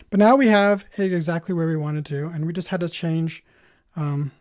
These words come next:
the heights. So that, that was a really quick and dirty way to, to fix that problem. However, one thing that was pointed out to me is that, you know, I'm kind of making, I'm kind of overdoing things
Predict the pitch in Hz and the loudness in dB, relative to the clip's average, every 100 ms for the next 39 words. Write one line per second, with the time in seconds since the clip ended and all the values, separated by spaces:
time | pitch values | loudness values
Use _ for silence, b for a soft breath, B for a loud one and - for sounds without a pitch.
0 | _ - 143 - 143 - - - _ 175 | _ -10 -8 -6 -8 -8 -18 -20 _ 2
1 | 185 190 202 196 190 175 170 175 170 - | 2 4 2 4 4 4 2 2 0 -2
2 | 185 165 156 160 151 147 147 147 147 135 | -4 -2 -2 -2 -4 -2 -4 -4 -6 -6
3 | 143 b b b b - - 180 - 180 | -8 b b b b -10 -4 -4 -2 -4
4 | 180 180 190 208 202 _ b b b b | -4 -4 -2 -2 -4 _ b b b b
5 | b - 214 277 226 202 233 254 226 180 | b 6 6 8 6 6 6 4 4 0
6 | - 202 175 143 180 - 214 226 196 170 | 0 2 2 0 -4 -2 0 0 0 -2
7 | 175 170 165 - b b b b b 180 | 0 -2 -4 -14 b b b b b 2
8 | 180 170 208 214 196 185 190 185 196 170 | 2 2 4 6 4 4 2 2 2 0
9 | 196 226 190 180 156 160 147 147 139 147 | 4 6 6 6 4 4 2 0 -2 -4
10 | - | -6